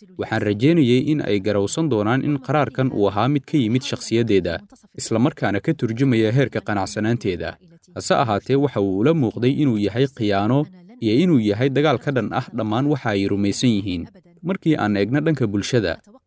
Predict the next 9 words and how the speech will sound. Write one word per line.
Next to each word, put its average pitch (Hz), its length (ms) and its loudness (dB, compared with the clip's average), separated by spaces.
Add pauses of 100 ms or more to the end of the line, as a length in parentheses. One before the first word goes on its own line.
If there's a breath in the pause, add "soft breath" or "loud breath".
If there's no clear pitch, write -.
(120)
waaba 127 240 2
halka 185 320 -2
ugu 135 300 0
daran 139 360 0
ee - 100 -2
aan 101 200 0
cadaadiska 135 580 0
kala 127 220 -2
kulmay. 90 400 -6